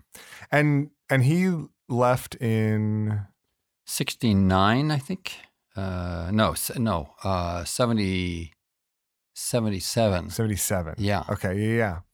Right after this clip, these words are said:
Speaker 2: Yeah, seventy-seven.
Speaker 1: So, okay, so he left in, in seventy-seven. And so, but before we move on to what came after that, I, I, I know we had talked about this a little bit. It might be helpful to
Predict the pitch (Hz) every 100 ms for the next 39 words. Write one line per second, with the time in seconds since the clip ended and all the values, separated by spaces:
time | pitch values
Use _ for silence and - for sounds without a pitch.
0 | _ 95 - - 104 101 - 127 120 -
1 | - _ _ 135 123 107 90 - 120 156
2 | 175 - 143 123 113 113 - _ _ 123
3 | 120 117 107 117 113 101 110 98 107 113
4 | 143 127 117 - _ _ 143 175 170 165
5 | 240 302 269 156 135 127 107 117 123 127
6 | 127 - 113 107 107 - 113 117 - -
7 | 113 107 104 104 - 104 110 - 98 95
8 | 113 113 104 - 135 127 _ _ _ 131
9 | 127 120 127 123 120 107 104 104 101 107
10 | 107 101 107 113 131 131 82 107 - 107
11 | 95 - 104 101